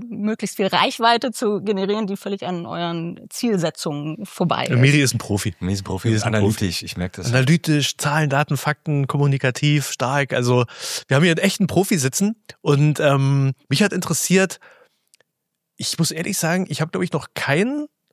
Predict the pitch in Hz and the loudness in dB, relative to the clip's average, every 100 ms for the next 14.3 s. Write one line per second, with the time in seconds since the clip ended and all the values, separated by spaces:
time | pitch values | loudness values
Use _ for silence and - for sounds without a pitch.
0 | _ - 135 196 214 185 170 190 175 170 | _ -2 2 2 0 0 0 2 2 0
1 | 160 147 165 151 127 127 - - 135 - | 2 2 2 2 2 0 -2 -2 -2 0
2 | 127 123 - - 113 117 - 95 - _ | 0 -2 -6 -2 -2 -2 -6 -10 -14 _
3 | - 101 113 120 117 - - - - 113 | -8 -2 2 4 2 -2 -14 -14 0 4
4 | 107 110 117 107 110 104 107 107 110 113 | 4 4 2 -2 0 2 2 0 0 2
5 | 107 95 113 - 151 196 160 117 110 110 | 0 0 -2 2 2 2 0 0 2 0
6 | 107 101 120 127 127 135 135 139 151 151 | 2 2 0 -2 0 0 2 2 2 0
7 | 156 180 - - - - 135 131 131 127 | 0 -2 -6 -16 -16 -4 2 4 4 4
8 | 127 131 _ _ _ _ _ _ _ _ | 2 0 _ _ _ _ _ _ _ _
9 | _ _ - 117 208 214 190 147 110 135 | _ _ -2 2 4 4 2 0 2 2
10 | 175 - - _ _ 170 139 147 - 131 | 2 -2 -16 _ _ 2 4 2 0 -2
11 | 127 107 101 - 110 95 95 92 135 156 | 0 0 -2 -4 -8 -6 -8 -2 0 2
12 | 135 - 120 - 113 160 170 170 117 123 | 0 -2 -6 -6 0 4 4 2 -2 -4
13 | - 175 175 156 - 139 131 - 120 - | 2 2 4 2 2 0 0 -2 -4 2
14 | 185 214 208 | 2 4 0